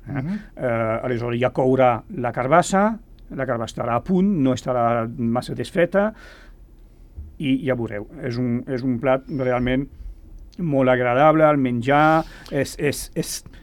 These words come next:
Speaker 1: és lleuger perquè és, és a base de pollastre, eh, no hi
Speaker 2: Deixa'm
Speaker 1: ha molt
Speaker 2: fer-te
Speaker 1: de
Speaker 2: una,
Speaker 1: greix,
Speaker 2: deixa'm
Speaker 1: és
Speaker 2: fer-te un apunt aquí. Un cop una persona,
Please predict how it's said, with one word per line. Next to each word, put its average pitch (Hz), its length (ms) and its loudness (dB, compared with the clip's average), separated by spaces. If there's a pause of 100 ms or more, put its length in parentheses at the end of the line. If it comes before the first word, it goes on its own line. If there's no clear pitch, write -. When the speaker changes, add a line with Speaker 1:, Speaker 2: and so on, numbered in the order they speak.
(140)
Speaker 1:
és 131 200 0
lleuger 160 360 8
perquè 131 360 0
és, 135 100 -12
és 135 160 -2
a 127 80 2
base 123 200 0
de 131 100 2
pollastre, 175 760 4 (440)
eh, 127 140 -6
no 135 160 4
hi 143 40 6
Speaker 2:
Deixa'm 147 100 6
Speaker 1:
ha 143 40 6
molt 143 140 6
Speaker 2:
fer-te - 40 2
Speaker 1:
de 147 60 6
Speaker 2:
una, 143 80 4
Speaker 1:
greix, 156 260 4
Speaker 2:
deixa'm 240 160 2
Speaker 1:
és - 80 -2
Speaker 2:
fer-te 208 160 2
un 185 80 2
apunt 151 320 0
aquí. 123 220 -6 (520)
Un 190 100 0
cop 226 180 4
una 220 140 2
persona, 196 420 0